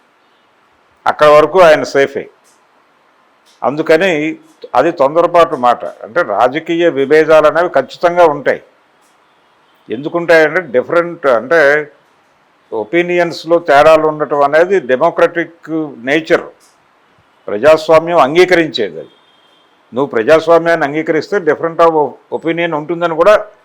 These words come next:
చెప్పాలి, నువ్వు అర్థం చేసుకోవాలి, మాట్లాడాలి.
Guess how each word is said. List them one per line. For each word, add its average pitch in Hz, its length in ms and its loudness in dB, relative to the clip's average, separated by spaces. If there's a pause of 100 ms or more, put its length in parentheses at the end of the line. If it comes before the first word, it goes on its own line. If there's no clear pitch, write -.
(680)
చెప్పాలి, 160 400 2 (420)
నువ్వు 135 180 0
అర్థం 143 280 0
చేసుకోవాలి, 180 460 2
మాట్లాడాలి. 156 600 2